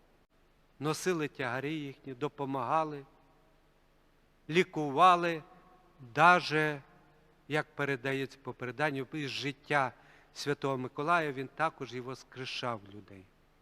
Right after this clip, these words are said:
із мертвих. Всім цим воно все так не проходить.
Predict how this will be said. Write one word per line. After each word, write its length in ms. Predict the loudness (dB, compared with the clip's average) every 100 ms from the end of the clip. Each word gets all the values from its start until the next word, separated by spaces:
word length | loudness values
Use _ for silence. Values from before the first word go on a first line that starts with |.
| _ _ _ _ -12
із 200 | -10 -8
мертвих. 520 | -8 -8 -12 -20 -20 _ _ _ _ _ _ _ _ _ _ _ _ _ _ _ _ _ _ -20 -20 _ _ _ _ _ _
Всім 340 | -4 4 4 2
цим 440 | -2 2 2 0 -10 -20 -12
воно 340 | -4 0 2
все 240 | 0 -2 -4
так 280 | -2 -2 -2
не 100 | -6
проходить. 540 | -8 -8 -8 -10 -12